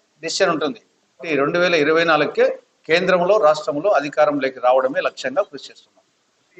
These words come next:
హండ్రెడ్ పర్సెంట్ వచ్చేసి ఆయన అనేక సందర్భాలు చెప్పడం జరిగింది. ఇంతకుముందు అనంతపురం మీటింగ్లో, even తెలంగాణ రాష్ట్రంలో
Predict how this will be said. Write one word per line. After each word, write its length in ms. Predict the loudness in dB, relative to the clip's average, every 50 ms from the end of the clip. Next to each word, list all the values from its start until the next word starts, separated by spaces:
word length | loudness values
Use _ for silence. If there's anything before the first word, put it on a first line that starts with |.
| -20 _ _ _ _ _ _ _ _ _ _ _ _ _ _ _ -6 -2
హండ్రెడ్ 420 | -2 0 2 2 2 2 4 2
పర్సెంట్ 320 | 2 2 2 0 0 0
వచ్చేసి 340 | 0 0 2 0 2 4 4
ఆయన 220 | 6 6 6 6 4
అనేక 440 | 2 2 2 2 2 2 2 2
సందర్భాలు 500 | 2 2 2 4 4 4 6 4 4 4 4 0
చెప్పడం 280 | 0 2 0 0 0
జరిగింది. 420 | 0 -4 -6 -6 -10 -10 -8 -10 -12 -12 _ _ _ _ _ _ _ _ _ _ _ _ _ _ _ _ _ _ -12
ఇంతకుముందు 280 | -8 -6 -4 0 2
అనంతపురం 460 | 2 2 0 -2 -4 -2 -2 -2 0
మీటింగ్లో, 380 | -2 -4 -4 -4 -6 -2 0 0 2
even 280 | 2 0 -2 -2 -2
తెలంగాణ 540 | -2 0 2 4 4 4 4 4 4 4 4 4
రాష్ట్రంలో 720 | 6 6 6 4 4 2 -2 -2 -2 -2 0 0 0 0